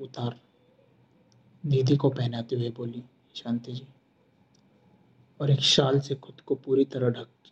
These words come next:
के जा।" और कहा, "शहर के रास्ते जाना जल्दी से, चक्कर के मै-, मैदान वाले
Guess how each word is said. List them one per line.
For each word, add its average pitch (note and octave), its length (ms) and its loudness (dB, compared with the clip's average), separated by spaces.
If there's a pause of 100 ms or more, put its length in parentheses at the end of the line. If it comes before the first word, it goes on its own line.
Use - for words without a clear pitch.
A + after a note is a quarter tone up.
(200)
के B2+ 120 -4 (420)
जा।" A2 160 -4 (420)
और B2+ 280 -6
कहा, B2+ 280 -4 (300)
"शहर B2+ 380 4
के C3 180 -6
रास्ते B2 380 -6
जाना A#2+ 300 -2
जल्दी A2+ 400 -6
से, - 520 -14
चक्कर C3 460 -4
के C3 100 -4
मै-, B2+ 240 -4
मैदान B2+ 400 -2
वाले B2+ 220 -2